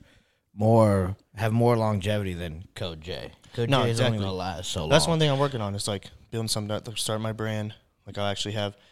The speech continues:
Speaker 2: like, yeah, people said they'll help, bro, but I'll feel so much better if I just do this shit myself,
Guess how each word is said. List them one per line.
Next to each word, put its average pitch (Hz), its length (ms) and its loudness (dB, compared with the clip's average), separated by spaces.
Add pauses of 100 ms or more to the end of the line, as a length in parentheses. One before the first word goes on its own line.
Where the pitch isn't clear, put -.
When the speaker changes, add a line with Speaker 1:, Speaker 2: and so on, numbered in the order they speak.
(180)
Speaker 2:
like, 120 120 -4
yeah, 139 140 8
people 143 240 -2
said 135 160 -2
they'll 131 160 0
help, 117 300 -2
bro, 135 160 -2
but 120 100 -4
I'll 117 80 0
feel 120 180 -6
so 113 360 -4
much 110 280 -4
better 110 280 -2
if 117 160 -6
I 101 40 -4
just 98 300 -8
do 110 160 -6
this 101 120 -4
shit - 180 -6
myself, - 480 -12